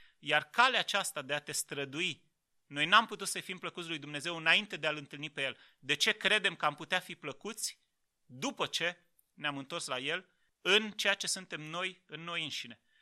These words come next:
Dacă noi ne vom strădui să facem fapte, să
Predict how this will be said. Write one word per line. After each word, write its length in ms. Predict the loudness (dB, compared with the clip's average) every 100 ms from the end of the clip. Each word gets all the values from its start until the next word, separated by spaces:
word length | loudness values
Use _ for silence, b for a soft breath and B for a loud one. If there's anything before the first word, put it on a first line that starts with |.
| b b
Dacă 360 | 4 4 4
noi 200 | 0 0
ne 80 | -2
vom 160 | -4 -6
strădui 640 | -6 -2 0 0 -4 -6
să 160 | -12 -12
facem 360 | -2 -2 -2 -8
fapte, 580 | 0 2 2 -4 -18 _ _
să 560 | -14 -6 -2 -2 -4